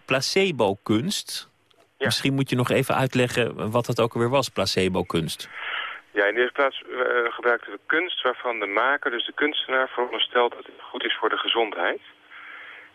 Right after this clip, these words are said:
Speaker 2: En we vroegen welk element dan v-, volgens de, de kunstenaar goed zou zijn voor het ge-, de gezondheid. En dan maakten we aan de hand daarvan, eh, iets wat heel erg leek op het werk wat de maker, eh, had bedacht, maar dan zonder dat helende element. En dat werd het placebo voor kunst.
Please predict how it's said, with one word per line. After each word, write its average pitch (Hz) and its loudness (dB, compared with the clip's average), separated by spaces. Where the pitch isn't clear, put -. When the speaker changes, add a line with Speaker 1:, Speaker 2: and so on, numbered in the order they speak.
Speaker 2:
En 98 2
we 90 -8
vroegen 107 -2
welk 98 4
element 104 0
dan 117 2
v-, - -16
volgens 117 -2
de, 113 0
de 107 -2
kunstenaar 113 0
goed 120 -6
zou 117 2
zijn 110 0
voor 107 -2
het 104 -2
ge-, - -6
de 110 -6
gezondheid. 113 -2
En 98 0
dan 104 2
maakten 107 0
we - 0
aan 98 0
de 92 -2
hand 113 0
daarvan, 123 0
eh, 107 -6
iets 139 0
wat 110 4
heel 110 4
erg 101 2
leek 117 0
op - -8
het - -12
werk 98 0
wat - -6
de - -8
maker, 90 -2
eh, 95 -2
had 95 -4
bedacht, 113 -2
maar 110 0
dan 107 0
zonder 131 2
dat 117 2
helende 107 0
element. 90 -4
En - -6
dat 101 2
werd 110 2
het - -16
placebo 101 0
voor - -8
kunst. - -4